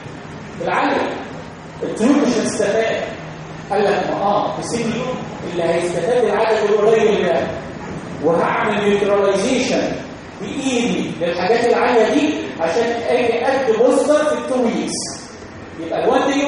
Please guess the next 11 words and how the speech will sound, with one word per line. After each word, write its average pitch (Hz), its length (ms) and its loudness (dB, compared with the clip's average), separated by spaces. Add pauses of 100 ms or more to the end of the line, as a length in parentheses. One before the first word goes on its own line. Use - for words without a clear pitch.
(120)
old 294 120 6
program 254 600 2
بدي 247 280 0
أول 202 140 2 (140)
تقسيمة 262 300 -4
ست 254 180 -6
يوم 269 300 2 (180)
والتانية 233 420 0
عمر 226 240 2
إيه؟ 233 420 4 (800)
أسبوعين. 208 560 2